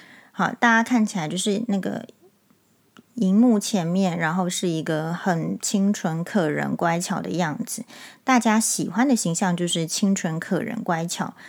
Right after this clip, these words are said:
可是其实他的本质，听说就是可能是学校以前就是太妹，所以这样要怎么办？可是你要知道的是，如果这件事情可以包装的时候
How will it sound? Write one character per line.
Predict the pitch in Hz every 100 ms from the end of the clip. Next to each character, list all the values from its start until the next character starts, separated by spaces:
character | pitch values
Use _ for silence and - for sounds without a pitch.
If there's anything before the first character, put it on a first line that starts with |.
| - - -
可 | 233
是 | 330
其 | 370 226
实 | 247
他 | 262
的 | 226
本 | 185 156 -
质， | 165 165
听 | - 202
说 | 196 185 185
就 | 180
是 | 180 160 - _ _ _
可 | -
能 | 170 160
是 | 196 185
学 | - 160
校 | 202 165
以 | - 156
前 | - 165
就 | 160
是 | 175 -
太 | - 175 156
妹， | 160 160 - - - - _ _ _ _ -
所 | 277
以 | 233
这 | 294
样 | 262 196
要 | 214 180
怎 | -
么 | - -
办？ | 185 165 - -
可 | 202
是 | 370
你 | 311
要 | 202 240
知 | 269
道 | 294 269
的 | 185 170
是， | - 185
如 | 175
果 | 269 226 - - - _
这 | 311
件 | 339 302
事 | 294 269
情 | 190
可 | 185 240
以 | 160 -
包 | 196 196
装 | 202 202 202
的 | 156
时 | 147 -
候 | - - 160